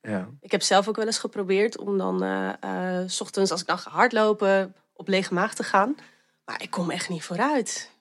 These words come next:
Speaker 2: Ik
Speaker 1: Nee?
Speaker 2: merk gewoon, alles is zwaar en ik moet gewoon extra moeite doen. Dus als ik 's ochtends, nou, het is dan niet veel, maar als ik even iets eet, dan, eh, ja, kan ik de wereld aan.
Speaker 1: Ook niet als je heel veel water drinkt?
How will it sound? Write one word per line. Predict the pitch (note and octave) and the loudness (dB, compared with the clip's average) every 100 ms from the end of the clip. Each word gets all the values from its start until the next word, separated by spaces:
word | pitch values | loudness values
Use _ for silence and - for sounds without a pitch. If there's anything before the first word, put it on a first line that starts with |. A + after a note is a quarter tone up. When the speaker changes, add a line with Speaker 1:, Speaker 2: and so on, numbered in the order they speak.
| _ | _
Speaker 2:
Ik | F#3+ | 0
Speaker 1:
Nee? | C3 D3 | 6 6
Speaker 2:
merk | G#3 | 4
gewoon, | - G3+ G3 G3 G#3 | -2 -4 -2 0 0
alles | C4 B3+ | -2 -2
is | A3 - | -2 -2
zwaar | B3 B3+ B3 A#3+ A3+ | 2 4 6 6 4
en | |
ik | A3 | 2
moet | A3 | -2
gewoon | - A3+ | -4 -4
extra | A#3 - A3 | -4 -4 -2
moeite | A3 B3 B3+ G#3+ | 0 0 0 2
doen. | G3+ G3 G3 F#3+ - _ | 4 6 4 -2 -16 _
Dus | _ | _
als | G3 | -6
ik | G3+ | -2
's | |
ochtends, | A3 - G3+ G3 | -2 2 2 2
nou, | G3 E3 D3+ | 4 4 4
het | D#3+ - - | 0 -4 -4
is | F#3 | -4
dan | F3 | -2
niet | E3+ E3+ | -2 -2
veel, | - - A#3 | -2 0 2
maar | G#3 | 2
als | F3+ | 0
ik | - | -2
even | F3+ - | -6 -8
iets | C4 - | -12 -2
eet, | A3+ G#3+ G#3+ | 2 2 -2
dan, | G3 G3 F#3+ | -8 -4 -2
eh, | F#3+ F#3+ F#3 _ _ _ _ - | -2 -4 -6 _ _ _ _ -6
ja, | F3 D#3 - | -4 -4 -12
kan | - F3 | -8 -4
ik | F3 | -4
de | |
wereld | D#3 D3 C#3+ | -4 -12 -12
aan. | - D3 D#3+ - _ _ _ _ _ - | -8 -6 -8 -12 _ _ _ _ _ -10
Speaker 1:
Ook | A#2 | 2
niet | C#3 C#3+ | 6 6
als | - | 8
je | |
heel | C3 | 6
veel | B2+ | 4
water | A#2+ B2 D#3 | 4 4 2
drinkt? | D3+ F#3+ - | -4 -6 -8